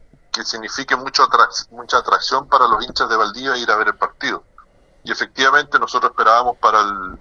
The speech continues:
el quinto juego una, una asistencia bastante mayor de la que ocurrió. Em,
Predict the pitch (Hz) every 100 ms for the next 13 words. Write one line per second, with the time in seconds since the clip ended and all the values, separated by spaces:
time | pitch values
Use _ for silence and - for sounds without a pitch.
0 | _ _ - _ - - 113 - - 117
1 | 113 117 113 107 101 95 92 95 - 98
2 | - - 110 107 101 95 107 - 104 104
3 | 110 107 101 95 87 95 117 139 - _
4 | _ _ _ _ _ _ _ _ _ 90
5 | 92 92